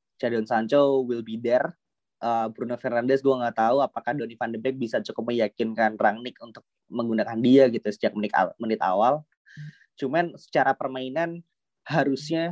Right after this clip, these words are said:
harusnya jauh lebih baik daripada waktu lawan Norwich gitu. Mungkin, uh, harusnya sih bisa sih selevel, uh, Crystal Palace gitu ya. Cuman memang, uh, ini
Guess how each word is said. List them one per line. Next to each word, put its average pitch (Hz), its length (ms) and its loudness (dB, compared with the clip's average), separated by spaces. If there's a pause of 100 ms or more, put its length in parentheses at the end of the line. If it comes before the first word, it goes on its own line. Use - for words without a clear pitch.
harusnya 156 560 2 (240)
jauh 156 240 4
lebih 135 240 -2
baik 135 240 -2
daripada 120 400 -4
waktu 120 240 -8
lawan 117 240 -2
Norwich 120 480 -2
gitu. 107 240 -6 (800)
Mungkin, 208 560 2 (320)
uh, 147 640 4
harusnya 185 400 -2
sih 247 160 -8
bisa 156 560 2
sih 113 160 -4
selevel, 123 720 0
uh, 123 240 0
Crystal 127 320 -2
Palace 135 400 2
gitu 127 80 -12
ya. 117 160 -6
Cuman 160 400 -4
memang, 165 400 -4 (640)
uh, 127 560 2
ini 254 240 -2